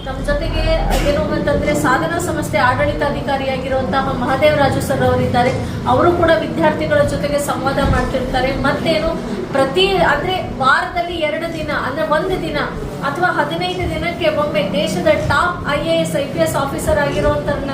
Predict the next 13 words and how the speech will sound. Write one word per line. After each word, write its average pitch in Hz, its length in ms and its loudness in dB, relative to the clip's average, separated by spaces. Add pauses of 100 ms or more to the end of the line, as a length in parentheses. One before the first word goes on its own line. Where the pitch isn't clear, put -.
(100)
ಕರೆಸಿ 330 520 0 (260)
ನಾವು 285 220 2
ಇಲ್ಲಿ 294 220 0
ವಿದ್ಯಾರ್ಥಿಗಳ 320 600 2
ಜೊತೆಗೆ 285 360 -2
ಸಂವಾದ 294 400 2
ಕಾರ್ಯಕ್ರಮ 277 680 0
ಮಾಡ್ತೇವೆ. 269 460 0
ಮತ್ತೆ 277 240 -2
ಅವರಿಗೆ 311 260 0
ಒಂದು 285 360 -2
ಮೋಟಿವೇಶನ್ 330 680 0
ಟೈಪ್, 277 440 0